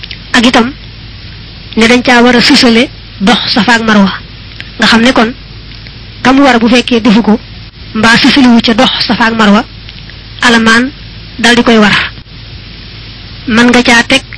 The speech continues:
ci boo toppee yoonu Maalik dox gi nga xam ne moom nga war a doxe ak sa tànk boo dee wër Kaaba gi ak boo dee dox Safa ak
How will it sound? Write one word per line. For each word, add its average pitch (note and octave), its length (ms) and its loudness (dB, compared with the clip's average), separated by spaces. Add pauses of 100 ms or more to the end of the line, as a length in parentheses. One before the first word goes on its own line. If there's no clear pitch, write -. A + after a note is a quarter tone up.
ci A#3+ 120 0
boo A#3+ 180 4
toppee A#3 440 2
yoonu A#3 240 4
Maalik A3+ 380 2 (1080)
dox G#3 240 2
gi A#3 80 2
nga A#3+ 120 2
xam B3+ 200 2
ne A#3 180 0 (840)
moom A#3 260 4
nga A#3 100 4
war A3+ 140 4
a A3 80 2
doxe A3+ 300 2
ak C4 80 -2
sa C4 120 0
tànk A#3+ 320 0 (840)
boo A#3 200 4
dee A#3+ 160 4
wër B3+ 200 4
Kaaba A3 300 2
gi A#3+ 200 2 (560)
ak A#3 160 0
boo A3+ 260 2
dee A3+ 160 2
dox G#3+ 160 2 (180)
Safa A3+ 340 0
ak A3+ 80 -2